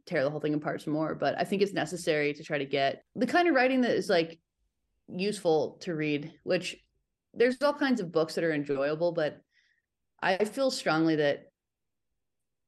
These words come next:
the ones I get the most out of are the ones where you can tell the person did, did the work for the work, because I don't think any of us, as much as we read a lot, and much as we may have talent at writing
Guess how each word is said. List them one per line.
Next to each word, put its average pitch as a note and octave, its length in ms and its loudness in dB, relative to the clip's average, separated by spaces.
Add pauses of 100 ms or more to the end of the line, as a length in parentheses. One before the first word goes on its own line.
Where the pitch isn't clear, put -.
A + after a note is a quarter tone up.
the A3+ 100 2
ones C4+ 200 6
I E4 60 6
get D#4 160 2
the C4+ 60 2
most A3 240 0
out E3 200 0
of E3+ 100 0
are E3 40 -2
the D3+ 100 -6
ones D#3+ 300 -6
where D#3 420 -2 (420)
you F#3+ 140 -4
can G#3 100 0
tell G3+ 160 0
the F#3 80 4
person E3+ 340 -4
did, D3+ 320 -4 (360)
did D3+ 240 0
the D#3 80 -4
work C#3+ 380 0 (440)
for D3 200 -2
the C#3+ 80 -4
work, C3+ 360 -2
because F3+ 200 2
I A3+ 100 4
don't C4+ 100 2
think C4+ 180 0
any E3+ 160 4
of E3+ 80 4
us, E3 160 2
as D#3 140 -6
much E3 180 -2
as E3 140 -12
we E3 120 0
read D#3 200 2
a D#3+ 40 4
lot, D#3 280 2
and D3 80 -4
much D3 180 -4
as D3 100 -8
we D3+ 180 -2
may D3+ 140 0
have D#3 200 0
talent D3 400 -4
at - 80 -8
writing D3+ 500 0